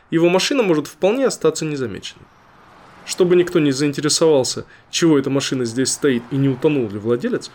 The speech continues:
он оставил на приборной доске записку. Ушёл побродить вдоль реки, вернусь через пару дней. Открыв дверь багажника,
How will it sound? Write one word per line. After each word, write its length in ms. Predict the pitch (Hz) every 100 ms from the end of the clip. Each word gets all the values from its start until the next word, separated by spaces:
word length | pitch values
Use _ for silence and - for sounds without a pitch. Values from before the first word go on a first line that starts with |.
| - - -
он 120 | 185
оставил 360 | 196 - 285 208
на 100 | 151
приборной 480 | 151 147 151 143 123
доске 320 | 135 - 214
записку. 460 | 196 - 101 - - _ _ - - -
Ушёл 300 | 143 202 214
побродить 500 | 147 139 131 190 151
вдоль 300 | 113 131 143
реки, 300 | 135 - 98 - -
вернусь 320 | 143 151 185
через 260 | - 131 113
пару 260 | - 110 101
дней. 180 | 87 - - - _ _ _ _ _ _ _ _ _ _
Открыв 400 | - 156 - 220
дверь 220 | 147 156 131
багажника, 600 | 135 156 202 151 -